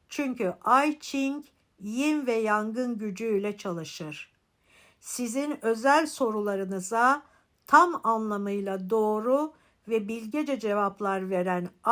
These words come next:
I Ching'i geleceği tahmin etmek için de kullanabilirsiniz.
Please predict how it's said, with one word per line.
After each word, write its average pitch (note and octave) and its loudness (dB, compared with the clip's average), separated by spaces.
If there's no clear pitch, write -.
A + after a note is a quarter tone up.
I D4+ -2
Ching'i G#3 -6
geleceği C#4 2
tahmin D4 4
etmek C#4+ -6
için A3+ -10
de A#3+ -2
kullanabilirsiniz. F#3 -6